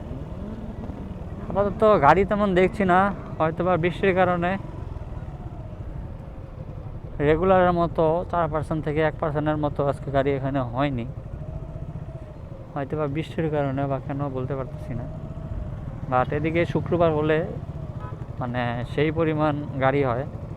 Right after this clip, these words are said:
গাড়ি প্লাস বাইক দুইটাই। যাই হোক, দেখি এখানে হয়তোবা কিছুক্ষণ থাকবো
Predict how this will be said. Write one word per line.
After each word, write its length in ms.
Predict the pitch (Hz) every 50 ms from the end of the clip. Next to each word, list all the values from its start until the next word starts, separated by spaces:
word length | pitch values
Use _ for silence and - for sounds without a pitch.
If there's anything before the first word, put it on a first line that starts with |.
| - - - - - - - - - - - 147
গাড়ি 220 | 143 139 131 135
প্লাস 260 | 131 - - 143 139 123 113 -
বাইক 200 | 127 120 135 131 - -
দুইটাই। 380 | 131 131 127 120 131 117 120 151 - - - - - - - - - - - - - - - - - - - - - - - - - - - - - - - - - - - - - - - - - - - - - - - - - - - - - - - -
যাই 180 | 139 143 151 143
হোক, 200 | 139 147 170 175 - - - - - - - - - - - - - - - - - - - - - - - - - - - 139
দেখি 180 | 143 151 160 175
এখানে 320 | 160 147 - 165 156 165
হয়তোবা 320 | 156 151 151 143 170 165 165
কিছুক্ষণ 360 | 151 156 147 170 170 175 160
থাকবো 480 | 139 139 143 139 139 147 151 165 196